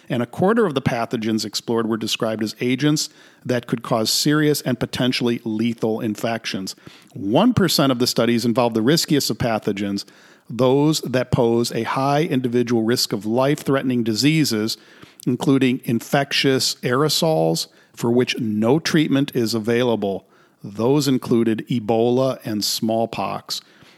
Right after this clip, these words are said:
Examples of the gain-of-function research the team found included infecting mice with bacteria,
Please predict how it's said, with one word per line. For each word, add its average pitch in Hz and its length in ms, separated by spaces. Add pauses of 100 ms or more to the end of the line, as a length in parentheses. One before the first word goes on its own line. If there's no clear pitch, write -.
(120)
Examples 156 640
of 151 80
the 131 80
gain-of-function 143 800
research 123 640
the - 60
team 120 260
found 117 420
included 117 440
infecting 110 520
mice 110 380
with 110 260 (400)
bacteria, 135 1120